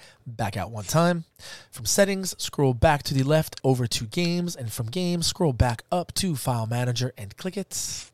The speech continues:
From Profile Directory, scroll once down to Add Source and click it. Then you're gonna get the Add File Source pop-up box. You're already going to be highlighted in the center on None, so keep it there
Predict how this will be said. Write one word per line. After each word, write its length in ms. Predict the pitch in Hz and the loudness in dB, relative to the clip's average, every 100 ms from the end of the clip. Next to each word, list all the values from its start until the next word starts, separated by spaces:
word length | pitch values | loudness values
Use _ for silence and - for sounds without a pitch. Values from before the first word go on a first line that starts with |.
| _ _ _ - - - - - | _ _ _ -20 -20 -18 -20 -20
From 300 | - - 123 | -6 0 0
Profile 540 | - 170 156 151 131 127 | 2 2 2 4 4 2
Directory, 580 | 104 127 180 - 139 | 2 2 2 2 0
scroll 320 | 156 - 170 127 | 0 0 0 0
once 240 | 117 107 | -2 -6
down 240 | - 117 | -4 -2
to 160 | 110 - | -4 -6
Add 220 | - 117 - | -4 -2 -2
Source 380 | - 147 143 - - | 2 2 0 -4 -12
and 220 | - - | -18 -14
click 240 | - 196 | -10 -6
it. 560 | 208 - - - - - - - - - - - - - | -6 -6 -6 -6 -8 -10 -12 -16 -20 -20 -18 -20 -18 -6
Then 100 | 131 | -2
you're 80 | 131 | 0
gonna 140 | 131 | 0
get 180 | 127 123 | 0 -2
the 140 | 131 | -2
Add 240 | 147 131 120 | 0 0 0
File 280 | 143 131 | 0 0
Source 280 | 123 131 120 | 0 -2 -2
pop-up 360 | - - 170 165 | 0 0 2 4
box. 440 | 165 160 - - | 4 2 -4 -4
You're 160 | 131 123 - | -4 -2 4
already 420 | 131 131 247 220 | 4 4 0 0
going 200 | 165 143 | 2 2
to 40 | |
be 100 | 127 | 0
highlighted 460 | 113 131 123 120 123 | 0 2 4 2 0
in 160 | 151 110 | -4 -6
the 120 | 107 | -4
center 520 | - - 135 131 123 | -2 -2 -2 -2 -6
on 300 | 117 101 104 | -8 -10 -2
None, 300 | 160 180 175 - - | 0 0 -2 -8 -12
so 180 | - 185 | -8 -6
keep 200 | - 123 | -6 -8
it 80 | 117 | -6
there 220 | 113 | -6